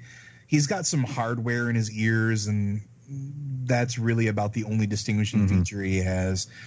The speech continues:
Speaker 1: Um, he picks up a pair of glasses from the side of the table and puts them on in there.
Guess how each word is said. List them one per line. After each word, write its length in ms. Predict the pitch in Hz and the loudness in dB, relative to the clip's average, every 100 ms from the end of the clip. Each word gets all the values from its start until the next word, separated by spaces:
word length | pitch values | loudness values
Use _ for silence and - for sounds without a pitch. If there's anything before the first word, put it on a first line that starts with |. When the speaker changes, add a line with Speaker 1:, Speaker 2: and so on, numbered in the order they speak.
| - - - - | -20 -20 -20 -8
Speaker 1:
Um, 540 | 104 104 104 107 107 - | -2 2 4 4 2 -2
he 180 | - 135 | 2 4
picks 220 | 131 131 | 4 2
up 80 | 120 | 0
a 40 | 110 | 0
pair 180 | 135 113 | 0 0
of 60 | |
glasses 680 | 104 101 104 110 110 101 92 | 0 -2 0 -2 -2 -2 -4
from 560 | - - 101 95 95 90 - | -8 -4 -4 -2 -4 -6 -8
the 80 | 104 | -2
side 380 | - 98 104 101 | -2 0 -2 -4
of 100 | 95 | -6
the 60 | |
table 280 | 92 98 95 | -4 -4 -4
and 80 | 90 | -4
puts 180 | 104 - | -4 -4
them 100 | 98 | -2
on 120 | 95 | 0
in 60 | 92 | 0
there. 220 | 98 | 0